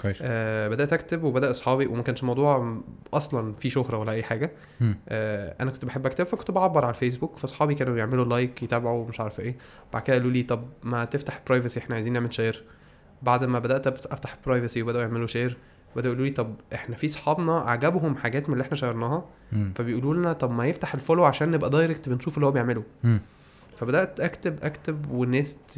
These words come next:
Speaker 2: تيجي تعمل فولو لحد ما بقينا تقريبا عشرة آلاف فولور.
Speaker 1: اوكي.
Speaker 2: فالستيج الاولى، الستيب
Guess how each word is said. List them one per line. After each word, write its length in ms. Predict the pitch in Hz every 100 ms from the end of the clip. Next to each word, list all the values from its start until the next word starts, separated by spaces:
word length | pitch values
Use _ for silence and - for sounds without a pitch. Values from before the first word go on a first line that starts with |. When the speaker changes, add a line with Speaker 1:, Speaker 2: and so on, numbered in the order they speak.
| 127
Speaker 2:
تيجي 260 | 139 143
تعمل 320 | 139 127 135 127
فولو 240 | 123 143
لحد 400 | 143 131 139 131
ما 120 | 120
بقينا 220 | 113 123
تقريبا 400 | 135 120 139 131
عشرة 280 | 117 - 127
آلاف 160 | 123 123
فولور. 360 | 120 113 104 - - -
Speaker 1:
اوكي. 160 | - 98 -
Speaker 2:
فالستيج 600 | - 117 113 - 147 160
الاولى، 320 | 156 120 156 143
الستيب 240 | -